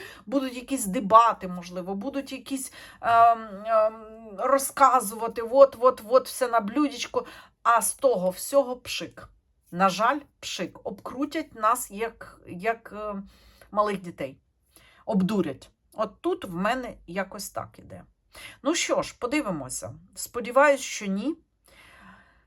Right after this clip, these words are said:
Якщо не дивитися цю карту, то все прекрасно, все настільки добре,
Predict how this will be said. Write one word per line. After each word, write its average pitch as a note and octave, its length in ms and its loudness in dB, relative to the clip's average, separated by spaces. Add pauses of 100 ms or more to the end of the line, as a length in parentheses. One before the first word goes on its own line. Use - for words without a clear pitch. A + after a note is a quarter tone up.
(120)
Якщо A#3 360 -2
не C#4 120 4
дивитися C4 580 -4
цю B3 240 -12
карту, A#3 520 2 (320)
то G3 440 -2 (320)
все B3 240 2
прекрасно, A3 760 -2
все B3+ 280 0
настільки C4 1040 2
добре, G3 680 4